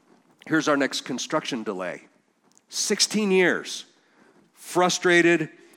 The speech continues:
and delayed and frightened and discouraged. Another sixteen,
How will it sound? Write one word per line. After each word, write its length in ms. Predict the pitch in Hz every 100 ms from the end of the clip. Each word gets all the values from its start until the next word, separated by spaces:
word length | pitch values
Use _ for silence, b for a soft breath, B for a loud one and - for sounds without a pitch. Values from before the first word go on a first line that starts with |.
| -
and 180 | - 123
delayed 640 | 139 160 165 160 151 139
and 160 | 123 131
frightened 580 | 170 165 156 156 151 - -
and 120 | 131
discouraged. 680 | 127 - - 151 156 151 - B B B -
Another 400 | 151 202 196 180
sixteen, 720 | - 180 - 180 165 156